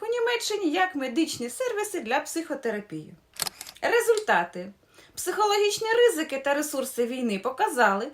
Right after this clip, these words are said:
що цифрові технології є ефективним інструментом адаптації громадян України до військових викликів. Створено велику кількість додатків та дигітальних сервісів, які допомагають справлятися з питанням фізичного виживання,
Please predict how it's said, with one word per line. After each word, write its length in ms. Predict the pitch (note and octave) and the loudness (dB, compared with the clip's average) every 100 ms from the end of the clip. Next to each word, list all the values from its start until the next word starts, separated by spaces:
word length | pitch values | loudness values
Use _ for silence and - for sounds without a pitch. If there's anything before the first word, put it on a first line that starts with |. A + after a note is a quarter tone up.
| - - | -12 -8
що 140 | - | -4
цифрові 440 | G4 A4 G#4+ A4+ A4+ | -2 -2 2 6 6
технології 840 | A4+ A4+ A#4+ B4 C5+ F#4+ C4 G#3+ | 4 0 2 4 4 2 -2 -2
є 200 | B3 F#4+ - | 0 0 0
ефективним 680 | - D4+ - A#3+ C#4 A#4+ - | -4 -6 -4 -4 -2 -4 -4
інструментом 760 | F#4+ - C#4 C4+ D#4+ A4 G#4 | -4 -4 -4 0 -2 -2 0
адаптації 580 | D4 A#3 A3+ F4 G#4+ G4+ | 0 0 0 -2 0 -2
громадян 580 | D4+ C#4+ C4+ C4+ B3+ A#3 | 0 0 0 0 2 0
України 540 | C4+ G4+ G#4 G#4 A4 A4 - - - | 0 -2 0 0 0 -4 -12 -20 -8
до 280 | A3+ F4+ | 2 2
військових 600 | G4 D4+ - C#4 D4 C#4 | 4 0 -2 -2 0 -2
викликів. 520 | A3+ G#3 G3 F3 - D#3+ _ - - - | -2 -4 -2 -8 -8 -14 _ -20 -20 -16
Створено 560 | - E4 F#4 G#4+ G#4+ | -6 2 4 4 2
велику 420 | E4+ D#4 F4 F4 | 0 0 0 -2
кількість 460 | D#4+ C4+ C4 E4+ E4+ | -6 -6 -4 -4 -2
додатків 640 | F#4+ B3+ A3+ A3 - G4+ - - | -2 4 4 2 -2 -6 -6 -4
та 160 | - A4 | 4 6
дигітальних 600 | F#4+ D#4+ E4+ G#4 G4+ G4 | 6 4 2 2 2 -2
сервісів, 600 | - C#4 B3+ C#4 D#4+ F4 | -2 0 0 -4 -4 -4
які 320 | B3+ C#4+ G#4+ | -2 0 2
допомагають 720 | A4 E4+ D#4 C#4+ C#4 D#4+ F4 | 2 0 0 0 0 0 0
справлятися 840 | E4 - C4 C4 G4 A#4 D#4+ - G3+ | -2 -2 -2 4 4 4 -2 -4 -8
з 60 | |
питанням 540 | - C4+ E4 F#4+ G4+ F4+ | -6 -2 2 2 2 0
фізичного 600 | D#4 B3+ F4 F4+ F4 E4+ | -2 -2 -2 0 2 2
виживання, 840 | D#4 D#4+ F4 G#3+ F#3+ G3 G#3 C4 | 2 0 0 2 2 2 -2 -4